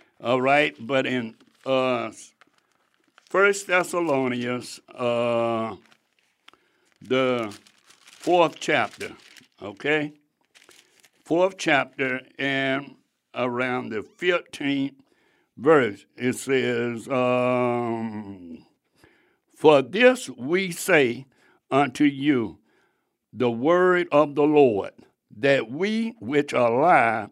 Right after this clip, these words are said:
and remain, uh, unto the coming of our Lord shall not prevent them which are asleep. For the Lord himself shall descend from heaven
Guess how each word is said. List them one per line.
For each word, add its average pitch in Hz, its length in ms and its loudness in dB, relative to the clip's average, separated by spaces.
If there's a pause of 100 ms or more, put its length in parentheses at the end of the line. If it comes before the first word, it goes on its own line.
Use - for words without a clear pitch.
and 214 300 2
remain, 156 720 2 (720)
uh, - 200 -4 (220)
unto 151 720 2 (640)
the 131 280 0
coming 143 880 0 (580)
of 139 300 4
our 202 360 6
Lord 208 500 8 (280)
shall 165 480 4
not 190 500 2
prevent 143 680 -2
them 160 420 4 (320)
which 165 320 2
are 185 200 6
asleep. 285 540 -4 (720)
For 151 580 6
the 135 160 0
Lord 226 600 6
himself 190 800 2 (340)
shall 165 320 6
descend 220 800 -2
from 165 440 2
heaven 131 640 2